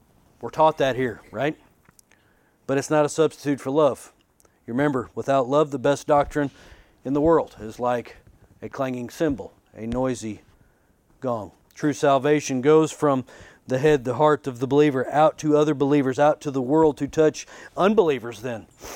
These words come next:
and to do it in the name of Christ. True salvation produces true love, and true love acts in deed. It acts in truth. This is the kind of love that apparently the Ephesian Christians had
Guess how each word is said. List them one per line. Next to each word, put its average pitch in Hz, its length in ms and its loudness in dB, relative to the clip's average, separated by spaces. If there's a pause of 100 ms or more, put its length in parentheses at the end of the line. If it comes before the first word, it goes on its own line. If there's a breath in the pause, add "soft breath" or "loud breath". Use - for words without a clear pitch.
(280 loud breath)
and 139 140 -8
to 143 80 -6
do 156 200 4
it 156 80 6
in 147 60 2
the 143 80 -2
name 151 300 2
of 131 120 -2
Christ. 151 520 0 (880)
True 170 180 2
salvation 160 680 4 (280 loud breath)
produces 151 680 2 (180 soft breath)
true 156 200 2
love, 156 360 4
and 127 120 -12
true 165 180 2
love 156 380 4
acts 160 340 2
in 147 160 -2
deed. 165 240 2
It 139 100 0
acts 156 300 2
in 139 80 -2
truth. - 600 0
This 165 280 0
is 151 100 -8
the 160 100 -4
kind 160 440 0 (220 loud breath)
of 151 160 -2
love 156 320 4
that 147 140 0
apparently 185 520 2
the 151 160 4
Ephesian 151 480 0
Christians 156 460 0
had 165 340 4